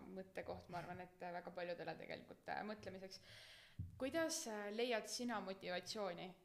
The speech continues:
äh, et, äh, päevas, äh, siis üldse mitmekülgsemalt toituda ja tervislikult toituda? Ja kuidas siis, äh, meie kuulaja võiks leida seda motivatsiooni, et tervislikult ja mitmekülgselt toituda siis ikkagi päevast päeva?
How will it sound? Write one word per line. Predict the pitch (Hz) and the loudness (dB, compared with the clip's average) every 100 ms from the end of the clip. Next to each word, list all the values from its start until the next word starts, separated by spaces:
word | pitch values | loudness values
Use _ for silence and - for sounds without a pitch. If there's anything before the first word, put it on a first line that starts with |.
| - | -4
äh, | 190 190 190 - | 2 4 4 2
et, | 190 190 - 196 | -2 -4 -4 2
äh, | 185 185 - | 2 0 4
päevas, | 208 202 196 180 180 - | 6 8 6 4 0 -2
äh, | 185 180 175 175 185 | 0 2 2 0 -2
siis | 180 180 190 | -4 -8 -8
üldse | 175 202 | -6 -4
mitmekülgsemalt | 202 202 180 175 - 180 175 | -4 -4 -6 -6 -6 -6 -2
toituda | 196 170 - 160 175 - | -2 -2 -2 -6 -6 -6
ja | 170 165 | -2 0
tervislikult | 175 190 185 170 - | 2 -2 -4 -10 -6
toituda? | 151 - - 175 - - - - | -6 -6 -6 -6 -8 -16 -20 -4
Ja | 196 185 180 175 - - _ _ _ - - - | 2 4 4 2 -2 -18 _ _ _ -20 -18 -2
kuidas | 240 226 - | 2 4 2
siis, | 208 - 196 | 0 0 4
äh, | 190 185 185 | 6 6 4
meie | 196 190 | 4 4
kuulaja | 196 240 175 156 - 175 - | 4 2 2 2 0 0 -4
võiks | 175 170 - | -4 -2 -2
leida | 185 160 | -2 -2
seda | 170 160 | -4 -4
motivatsiooni, | 165 160 170 170 202 156 160 | -4 -2 -2 0 0 0 -2
et | - | -2
tervislikult | 190 180 190 180 165 | -4 -2 -6 -8 -6
ja | 170 | -6
mitmekülgselt | 160 170 165 175 - 170 | -6 -8 -6 -6 -6 -4
toituda | 165 - - - | -4 -4 -8 -10
siis | 160 185 | -8 -10
ikkagi | - - | -10 -8
päevast | - 139 - - | -4 -4 -4 -4
päeva? | 160 117 | -2 -2